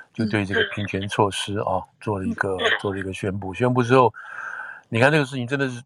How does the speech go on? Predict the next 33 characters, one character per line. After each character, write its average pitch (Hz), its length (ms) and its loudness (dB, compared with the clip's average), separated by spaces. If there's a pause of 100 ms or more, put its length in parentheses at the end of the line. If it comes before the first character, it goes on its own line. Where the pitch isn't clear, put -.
就 147 100 -2
是 131 40 0
说 143 180 0
平 139 160 -4
权 123 180 -2
措 117 240 -4
施， - 140 -12
我 101 80 -10
们 101 80 -12
等 101 100 2
下 104 80 2
来 95 160 -2
谈， 90 240 -6
这 127 100 -10
个 123 80 -8
事 117 140 -14
情 107 140 -20
是 107 80 -20
非， 123 240 -2
affirmative 113 560 -4
action， 107 340 -2
这 107 80 -16
个 104 80 -20
事 110 80 -20
情 101 100 -18
非 135 280 0
常， 104 200 0
非 107 160 -8
常， 95 200 -8
非 101 100 -18
常 95 180 -12
重 95 200 -8
要， 95 180 -2